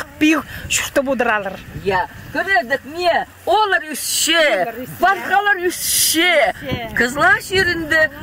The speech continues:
Speaker 2: Қызлас оның төлі үзілбейінше.
Speaker 1: Үзілбейінше.
Speaker 2: Иә, төлдің төлге төріп,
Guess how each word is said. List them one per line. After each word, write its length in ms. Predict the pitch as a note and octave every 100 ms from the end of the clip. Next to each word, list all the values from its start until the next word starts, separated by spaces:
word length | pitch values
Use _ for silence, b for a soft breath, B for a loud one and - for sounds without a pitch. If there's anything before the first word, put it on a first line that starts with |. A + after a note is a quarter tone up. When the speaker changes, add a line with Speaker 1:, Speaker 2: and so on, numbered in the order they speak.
| -
Speaker 2:
Қызлас 460 | A3+ B3 D#4+ F4 D#4
оның 160 | C#4+ -
төлі 400 | - C4 F#4 F4 C4+ A#3+
үзілбейінше. 800 | G#3 A3+ F#3 B3 B3+ A3+ G3 D3+
Speaker 1:
Үзілбейінше. 400 | G#3 C#4+ G3 F#3+ F#3 C#3+ - D4+
Speaker 2:
Иә, 240 | C4+ A3
төлдің 400 | F#3+ A#3 C4+ G#4
төлге 360 | E4+ D4 C#4+ C#4 - -
төріп, 360 | - A#3+ - G4+